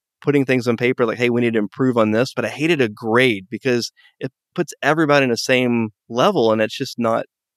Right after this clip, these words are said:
possible. Some of the students that have the worst grades are some of the best students in the field. That's the hardest thing I had, was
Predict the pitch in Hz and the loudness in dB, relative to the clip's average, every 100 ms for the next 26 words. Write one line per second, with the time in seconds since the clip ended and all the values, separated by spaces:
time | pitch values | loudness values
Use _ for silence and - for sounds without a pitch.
0 | _ _ - 123 - 98 - - 127 135 | _ _ -4 -2 -2 -10 -14 -6 -2 0
1 | 113 135 123 117 104 113 113 104 104 - | -2 -2 -2 -4 -2 -2 0 -2 -4 -10
2 | - - 123 123 - 117 123 147 117 123 | -20 -10 0 0 0 0 2 2 -2 -4
3 | 113 107 113 120 - 120 110 110 107 - | -2 0 0 0 -2 -4 -4 -4 -6 -2
4 | 127 117 98 - - - _ _ 117 147 | 0 0 -2 -12 -20 -20 _ _ 0 2
5 | 123 107 143 147 131 123 117 110 110 101 | 0 0 0 0 0 -2 0 0 -2 -4